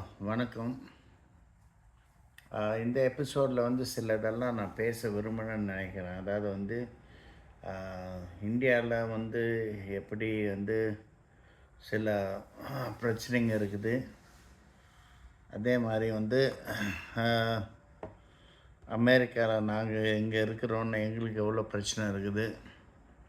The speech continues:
ச-, ஒரு சில இது சொல்ல விரும்புகிறேன். அதாவது இந்தியன்ஸுடைய மைண்ட் செட்டு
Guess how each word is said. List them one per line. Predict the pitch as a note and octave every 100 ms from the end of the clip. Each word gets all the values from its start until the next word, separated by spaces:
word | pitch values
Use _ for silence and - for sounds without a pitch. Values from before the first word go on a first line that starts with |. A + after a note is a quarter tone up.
| - - - - -
ச-, | - B2 A#2+
ஒரு | B2 B2 A#2+
சில | A#2 C3 B2+ C3
இது | C#3+ D#3 C3+ A2
சொல்ல | - B2+ B2+
விரும்புகிறேன். | A#2 A2+ A2 F#2+ F2+
அதாவது | G2 G#2+ G#2+
இந்தியன்ஸுடைய | G#2+ B2+ C#3+ C3+ A2+ A2+ G#2 G#2 G2
மைண்ட் | G2 G#2+ G#2+ -
செட்டு | G2 - G#2+ A2